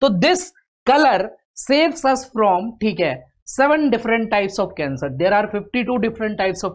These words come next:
cancer, but it can give you protection from the seven different types of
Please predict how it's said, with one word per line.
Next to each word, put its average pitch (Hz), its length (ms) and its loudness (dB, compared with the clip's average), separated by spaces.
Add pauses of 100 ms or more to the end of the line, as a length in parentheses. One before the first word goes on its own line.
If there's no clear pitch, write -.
cancer, 156 320 -2
but 175 380 0
it 208 80 -8 (100)
can 220 100 2
give 190 220 0
you 202 240 0
protection 175 360 -2
from 143 360 -4
the 247 100 4 (560)
seven 262 240 4
different 196 360 0
types 156 240 -2
of 131 60 -2